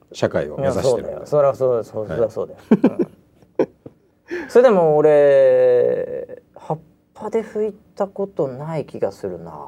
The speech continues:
Speaker 1: あー、そうなんだ。
Speaker 2: うん。それ葉っぱ選ぶの？
Speaker 1: 先にね、する前にね。
Speaker 2: あー、なんかもうベテランじゃん。
Speaker 1: そう。
Speaker 2: どれで拭くかを選ぶんだ。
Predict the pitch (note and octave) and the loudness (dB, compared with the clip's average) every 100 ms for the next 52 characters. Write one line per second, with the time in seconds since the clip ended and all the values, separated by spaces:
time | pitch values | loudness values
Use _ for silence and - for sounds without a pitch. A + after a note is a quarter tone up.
0 | - - - E2 E2+ E2+ F2+ F2 G2 F2 | -20 -20 -16 -12 -10 -8 -8 -6 -4 -6
1 | D2 C#2+ C#2+ - A#2+ C#3+ C3+ G2 F#2+ - | -8 -12 -14 -12 -8 -6 -6 -10 -18 -20
2 | _ _ _ _ _ _ _ D#3+ - G3+ | _ _ _ _ _ _ _ -4 -2 -4
3 | - B3+ G3+ G#3 B3 F3+ F#2+ - G#2+ D3+ | -2 -2 2 2 2 0 -10 -16 -18 -20
4 | _ _ - A2+ C3 C3 C3+ F3+ _ _ | _ _ -10 0 2 2 0 -4 _ _
5 | _ - A#2+ A#2 B2 A2 D2 C#2+ - F#3+ | _ -10 0 2 4 2 -2 -12 -14 -8
6 | - D3 D3 D3+ D#3 D#3+ D3 F3 A3+ G#3+ | 0 2 2 2 4 2 2 2 0 0
7 | C#3+ C3+ D3 C3 D3 F#3+ A#3 D4+ G#4+ G4 | -4 -2 0 0 -2 2 6 6 6 6
8 | G4 G#3 B2 - - E2+ D#2 _ _ _ | 6 2 -2 -6 -2 -2 -2 _ _ _
9 | _ _ - D4 G4 F#4+ G#3 - D4 C#4 | _ _ 2 4 6 6 6 4 2 6
10 | G3 C3+ D3+ C4 D4 F#3+ A2 G#2 - | 6 6 4 4 2 0 -2 -10 -14